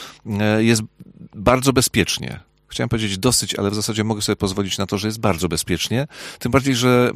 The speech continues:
państwu, ale także mieszkańcom tego kraju zależy na tym, żeby, e, Europejczycy,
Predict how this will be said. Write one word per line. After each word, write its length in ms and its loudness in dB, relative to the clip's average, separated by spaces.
państwu, 480 4
ale 160 4
także 300 -4
mieszkańcom 500 0
tego 200 0
kraju 380 0
zależy 300 0
na 100 0
tym, 140 -2
żeby, 320 0
e, 140 0
Europejczycy, 1000 2